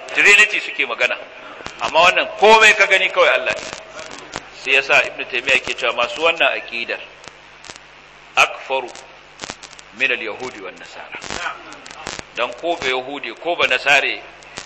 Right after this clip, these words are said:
ya ji mai wannan aqida zai ce, "Kai, ga kafiri yana magana." Zai ce, "Ga kafiri." Eh? Wanda zai duba komai ya ce Allah ne. To, wannan aqida tana nan. Tana nan, ba wai babu ita ba,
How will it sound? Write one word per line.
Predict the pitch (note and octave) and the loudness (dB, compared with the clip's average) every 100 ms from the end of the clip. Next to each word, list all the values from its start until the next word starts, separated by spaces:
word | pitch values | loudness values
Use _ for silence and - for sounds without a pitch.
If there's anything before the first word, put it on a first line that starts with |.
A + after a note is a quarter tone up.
| - | 0
ya | C#3+ | 2
ji | D3 | 4
mai | D3+ | 2
wannan | C#3 D3 C3+ | 2 4 4
aqida | B2 D3 C#3 | 2 0 -2
zai | C3 C3 | 0 -2
ce, | B2+ | -4
"Kai, | - D#3 - | 0 2 2
ga | A2 | -4
kafiri | - D3 - B2 | 2 2 2 -2
yana | A#2+ A2+ | -4 -4
magana." | G2+ F#2+ - - | -6 -10 -12 2
Zai | - F#3 | 2 4
ce, | F3 | 2
"Ga | B3 | 2
kafiri." | G3 E3+ - - - - - - - - | 2 0 0 -8 -8 -10 -12 -10 -8 -2
Eh? | D#3 F#3+ - - A#3 A3+ - - - - - - - - | -2 -2 -6 -6 -4 -4 -10 -18 -12 -12 -12 -16 -18 -10
Wanda | B2 D3+ C#3 | -2 0 2
zai | D3 | 2
duba | C3+ D3+ C#3+ - - | 0 -6 -10 -8 -4
komai | G#3 G#3 G3 D3 | -2 4 4 4
ya | |
ce | - C3+ | -2 0
Allah | A2 G#2+ E2+ | 0 -2 -6
ne. | - - - - - - - - - - - - - - - - - - - - - - - - - - - - | -10 -18 -20 -20 -20 -20 -20 -20 -20 -20 -20 -20 -20 -20 -20 -20 -20 -20 -20 -20 -20 -20 -20 -20 -20 -20 -20 -14
To, | C3 | 0
wannan | F3 F3 | 4 6
aqida | D#3+ G#3 F#3+ | 4 2 2
tana | - G3 D#3+ | 4 6 6
nan. | D#3+ D#3+ - - - - - - - - - - | 6 2 -6 -18 -18 -16 -18 -18 -20 -20 -20 -12
Tana | F#3+ F3 | -4 -2
nan, | D3 D#3+ | -2 2
ba | D3+ C#3+ | 4 4
wai | E3 | 4
babu | F3+ E3+ | 2 0
ita | C3 - | -4 -10
ba, | B2+ | -10